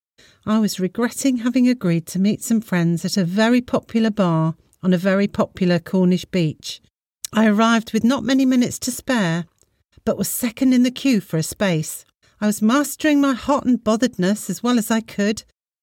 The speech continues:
was reassuring myself that law of averages, someone would leave soon, and no one was moving. Several people tantalisingly came back to their cars,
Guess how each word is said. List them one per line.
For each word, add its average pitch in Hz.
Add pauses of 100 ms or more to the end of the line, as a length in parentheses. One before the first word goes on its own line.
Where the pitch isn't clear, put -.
(240)
was 190
reassuring 233
myself 208
that -
law 220
of 269
averages, 247
someone 214
would 170
leave 175
soon, 190 (420)
and 240
no 277
one 262
was 262
moving. 269 (760)
Several 285
people 277
tantalisingly 262
came 247
back 247
to 254
their 262
cars, 240